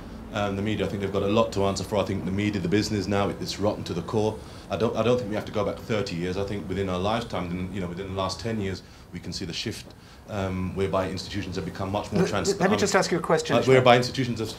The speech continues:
Speaker 1: have, have, um, become much more transparent, like blank, banking, big business,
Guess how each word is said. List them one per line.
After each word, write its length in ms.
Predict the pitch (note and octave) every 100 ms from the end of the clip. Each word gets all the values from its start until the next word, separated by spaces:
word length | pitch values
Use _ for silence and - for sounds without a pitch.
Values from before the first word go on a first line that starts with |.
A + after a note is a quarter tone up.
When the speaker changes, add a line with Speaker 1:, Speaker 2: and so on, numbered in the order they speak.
| -
Speaker 1:
have, 240 | G2+ -
have, 320 | G#2 - -
um, 360 | G#2+ G#2 G2 F2+ - - -
become 200 | - A2
much 160 | A2 -
more 120 | G2
transparent, 600 | - F#2+ - A#2+ G#2 F2+
like 220 | F2+ -
blank, 300 | A2+ G#2+ G#2+
banking, 580 | A2+ A2+ A2 A#2 G#2+ G#2 - - -
big 240 | B2+ A#2+ A#2+
business, 380 | G#2+ G#2 F#2+